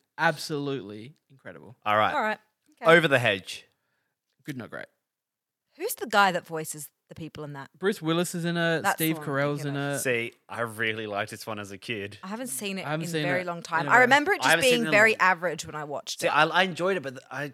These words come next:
Speaker 2: like, the thing is, I was a kid.
Speaker 3: You're remembering it with nostalgia.
Speaker 2: Yeah.
Speaker 3: You've
Speaker 1: Yeah.
Speaker 3: got that filter.
Speaker 1: I've put it top of Good, Not Great.
Speaker 2: All right, we'll leave it there. All right. Hugh Jackman, Flushed Away.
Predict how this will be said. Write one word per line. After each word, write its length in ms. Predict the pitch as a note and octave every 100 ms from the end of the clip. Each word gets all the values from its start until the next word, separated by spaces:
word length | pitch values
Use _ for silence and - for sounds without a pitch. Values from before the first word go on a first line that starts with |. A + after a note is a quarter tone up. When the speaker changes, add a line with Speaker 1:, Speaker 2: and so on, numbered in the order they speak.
| D3
Speaker 2:
like, 140 | D3
the 60 | C#3
thing 180 | F3+
is, 160 | F3 B2 - _ _ _
I 60 | C3
was 120 | B2+
a 20 | -
kid. 240 | D#3 A#2 -
Speaker 3:
You're 100 | C4
remembering 340 | B3+ C4 C#4+ B3+
it 80 |
with 120 | G3+ G3+
nostalgia. 600 | F3+ - C#3+ C#3+ D3 B2+
Speaker 2:
Yeah. 140 | G#2
Speaker 3:
You've 80 | F#2
Speaker 1:
Yeah. 60 | C3+
Speaker 3:
got 160 | F#3+
that 140 | F#3+ F3+
filter. 360 | F#3 E3+ E3+ D#3
Speaker 1:
I've 180 | F3
put 140 | - F#3+
it 200 | G3 -
top 180 | E3 D3+
of 140 | C#3
Good, 140 | C#3 B2
Not 140 | -
Great. 100 | -
Speaker 2:
All 40 | A#2
right, 120 | F2+
we'll 140 | B2+ C3
leave 200 | C3 A#2+
it 100 | A2
there. 240 | G2 F#2+ _ _ -
All 140 | B2
right. 200 | A2+ F2 _ _ _ _ _ _ _ _
Hugh 240 | - F#3+
Jackman, 540 | D3+ C#3+ B2 B2+ A#2+ A2 _ _ _ _ _ -
Flushed 300 | A2 A2+ -
Away. 280 | F2+ F2